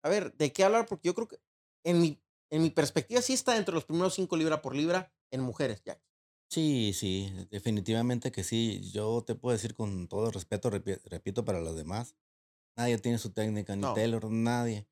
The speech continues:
Speaker 2: Tiene una velocidad impresionante a sus cuarenta y dos años, una reacción increíble. Y tiene pegada, nomás que su tipo de pelea no se para mucho, pero
Speaker 1: No,
Speaker 2: ella
Speaker 1: es de,
Speaker 2: pega.
Speaker 1: es de pega-,
Speaker 2: Ujú.
Speaker 1: eh,
Speaker 2: Pero
Speaker 1: pegar y
Speaker 2: cuando se
Speaker 1: salir, ¿no?
Speaker 2: para y pega, porque sus rivales me lo han dicho, "Raúl,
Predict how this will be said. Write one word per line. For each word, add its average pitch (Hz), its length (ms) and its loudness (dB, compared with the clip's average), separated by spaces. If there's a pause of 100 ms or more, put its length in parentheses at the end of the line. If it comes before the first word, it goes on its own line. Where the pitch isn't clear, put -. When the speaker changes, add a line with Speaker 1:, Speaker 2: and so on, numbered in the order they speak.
(360)
Speaker 2:
Tiene 113 320 2
una 117 300 2
velocidad 98 440 0
impresionante 104 800 -2
a 120 40 -4
sus 110 160 -8
cuarenta 90 360 -2
y 87 40 -2
dos 107 160 0
años, 113 220 -2
una 127 200 2
reacción 117 640 -4 (340)
increíble. 101 640 -2
Y 98 80 -4
tiene 156 240 2
pegada, 139 400 4
nomás 117 240 0
que 143 80 -4
su 117 140 -6
tipo 117 240 0
de 120 100 4
pelea 107 420 -2 (340)
no 110 100 -6
se 120 100 -2
para 104 220 -2
mucho, 98 360 -2
pero 90 200 -4
Speaker 1:
No, 226 60 4
Speaker 2:
ella 240 180 6
Speaker 1:
es 226 60 2
de, - 60 12
Speaker 2:
pega. 202 300 6
Speaker 1:
es 202 180 4
de 226 140 6
pega-, 170 300 2
Speaker 2:
Ujú. - 80 -2
Speaker 1:
eh, 156 60 0
Speaker 2:
Pero 131 180 8
Speaker 1:
pegar 165 40 10
y 156 40 6
Speaker 2:
cuando 123 240 8
se 110 80 6
Speaker 1:
salir, 151 160 6
¿no? - 20 2
Speaker 2:
para 170 340 8
y 127 80 0
pega, 180 540 4
porque - 180 -12
sus - 180 2
rivales 107 300 4
me 113 80 2
lo 110 60 0
han 117 80 -2
dicho, 127 240 -6
"Raúl, 135 360 -14